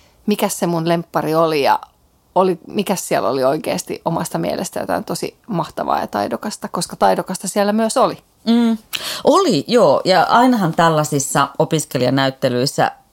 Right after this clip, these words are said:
Speaker 2: se taso on kirjava. Ja se on, sekin on ihan luonnollista, että, että opiskelijat on monesti niin kuin valmistuessaan vasta valmiita tavallaan lähteen kehittämään sitä omaa tyyliä.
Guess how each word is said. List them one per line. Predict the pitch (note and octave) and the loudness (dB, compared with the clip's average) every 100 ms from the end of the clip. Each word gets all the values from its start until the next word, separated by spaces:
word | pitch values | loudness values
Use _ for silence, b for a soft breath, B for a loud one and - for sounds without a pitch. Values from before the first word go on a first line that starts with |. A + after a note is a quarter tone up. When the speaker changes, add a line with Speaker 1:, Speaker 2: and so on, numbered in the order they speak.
| - | -4
Speaker 2:
se | E3 | -4
taso | D3 D3+ D3 C#3+ C3 C#3+ | 0 0 2 2 4 4
on | A3 - | 2 0
kirjava. | C3 B2+ B2 C3 B2+ C3 C3 B B | -2 -2 0 2 2 2 0 B B
Ja | - | 0
se | F#3+ | 2
on, | G#3+ D#3 | 2 0
sekin | B3 D4 A#3+ | 2 2 2
on | |
ihan | C#3+ C#3 B2+ | 2 2 2
luonnollista, | C3 C3 A#2+ B2+ D3 - D#3+ - B B B | 2 2 0 0 -2 0 -2 -2 B B B
että, | F3 E3+ - D3+ - - | -2 -2 2 2 0 -4
että | - D3 | 0 2
opiskelijat | A#2+ F3 - D3+ D3 - | 2 0 -2 0 0 2
on | D3+ | 0
monesti | D#3+ F3+ E3+ - | 2 2 0 0
niin | D3+ C#3+ C#3+ | 0 0 -2
kuin | D#3 | 2
valmistuessaan | F#3+ G#3+ G#3 D3+ - - A2+ A#2+ - C3 B2+ B2+ | 4 4 4 0 -2 0 0 0 0 0 0 0
vasta | C3+ C3+ - C3 | 0 -2 -2 0
valmiita | C#3+ C#3+ C3+ C3 C3 - - - B B | 4 4 4 2 0 0 -2 -4 B B
tavallaan | C#3+ C#3 C3 C3 C3 | 0 2 4 4 2
lähteen | B2+ C3+ - C3 C3 | 2 0 -2 -2 -2
kehittämään | A#2+ D3+ - - F3 | -4 -6 -4 -2 -2
sitä | - C3+ | 2 2
omaa | E3 D3+ E3 | 2 0 0
tyyliä. | E3 D#3 E3 G3 G#3+ | -2 0 2 2 2